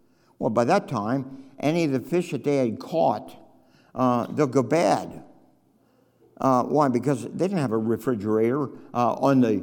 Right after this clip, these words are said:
uh, boat where they were. They didn't even have 'em in those days. So what would they do? They put salt on it to preserve it and kept it. So that finally, when they get back to town,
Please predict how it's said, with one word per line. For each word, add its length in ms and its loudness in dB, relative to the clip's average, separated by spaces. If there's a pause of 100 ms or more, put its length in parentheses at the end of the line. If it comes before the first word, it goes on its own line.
uh, 140 0
boat 500 0
where 220 -2
they 140 -2
were. 340 -2 (300)
They 80 2
didn't 160 2
even 160 4
have 180 0
'em 140 0
in 120 0
those 200 0
days. 560 -2 (500)
So 140 -2
what 200 2
would 140 0
they 140 2
do? 340 -2 (240)
They 80 -4
put 240 -10
salt 380 -4
on 180 -6
it 160 -14
to 100 -10
preserve 520 -2
it 120 -10 (160)
and 140 -6
kept 300 -4
it. 60 -20 (640)
So 160 2
that 200 2
finally, 320 2
when 180 2
they 140 4
get 240 -2
back 260 0
to 80 -4
town, 640 -4